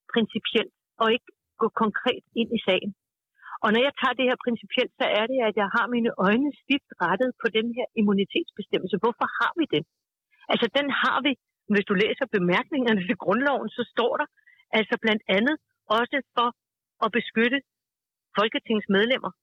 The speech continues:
øh, mod politisk forfølgelse. Og hvorfor siger jeg det? Vil du så spørge mig, siger du, at regeringen udøver politisk forfølgelse her?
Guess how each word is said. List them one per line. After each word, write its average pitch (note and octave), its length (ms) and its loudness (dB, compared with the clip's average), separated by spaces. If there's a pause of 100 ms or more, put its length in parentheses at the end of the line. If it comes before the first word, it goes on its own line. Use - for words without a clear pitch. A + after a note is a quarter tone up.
(580)
øh, G#3+ 140 4 (140)
mod B3+ 120 2 (120)
politisk A3+ 360 0 (120)
forfølgelse. - 480 -2 (960)
Og A3+ 80 2
hvorfor C4 300 0
siger C4+ 180 2
jeg G#3 140 -2
det? C4 80 0 (320)
Vil A3 140 2
du A3+ 120 0
så A#3+ 120 2
spørge G#3+ 240 0
mig, A#3 80 0 (120)
siger B3+ 220 2
du, C4+ 120 2
at F#3+ 60 -4 (100)
regeringen A#3 420 0
udøver G#3 360 0
politisk A#3+ 360 -2
forfølgelse C4+ 500 -2
her? - 100 -2